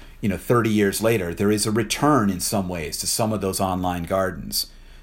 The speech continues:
those, uh, walled gardens of content. You're seeing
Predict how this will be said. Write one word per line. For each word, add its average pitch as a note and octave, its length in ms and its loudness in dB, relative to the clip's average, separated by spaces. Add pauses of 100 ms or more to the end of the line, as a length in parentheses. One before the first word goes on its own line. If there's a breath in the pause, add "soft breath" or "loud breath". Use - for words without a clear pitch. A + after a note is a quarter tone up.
those, F2+ 300 -4
uh, E2+ 200 -2
walled G#2 320 4
gardens F#2+ 340 0
of D#2+ 100 -10
content. G2 560 -2
You're G2+ 120 0
seeing A#2 640 0